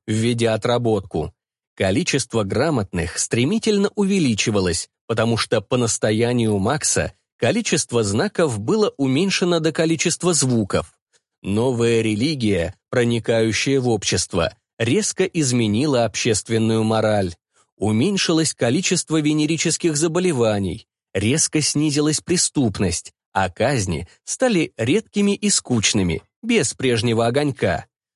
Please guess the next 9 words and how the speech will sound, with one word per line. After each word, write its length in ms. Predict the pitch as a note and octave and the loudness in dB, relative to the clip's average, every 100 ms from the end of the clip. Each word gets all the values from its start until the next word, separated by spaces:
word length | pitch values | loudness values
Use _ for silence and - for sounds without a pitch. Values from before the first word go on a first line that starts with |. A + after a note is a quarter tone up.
| _ - | _ 0
Просто 400 | C4 - - - | 0 0 -2 -2
оглашали 680 | C3+ B2+ A#2+ A2 - A#2 A2+ | -2 0 0 0 0 0 0
приговор 640 | A#2+ G#2+ G#2+ F3+ B3 - _ - | 0 0 0 2 0 -4 _ -4
и 120 | - | -4
тыкали 460 | - C#4+ - A#3 A3 | -2 -4 0 2 2
мечом, 640 | A3 - C3+ G#2+ F2 - _ - | 0 0 0 0 0 -8 _ -2
не 140 | A#3+ | 0
устраивая 720 | G#3 - C3 A#2 A2 A2+ A2+ | 0 0 0 2 2 2 0
шоу. 480 | - C3 G#2+ E2 | 0 0 0 -2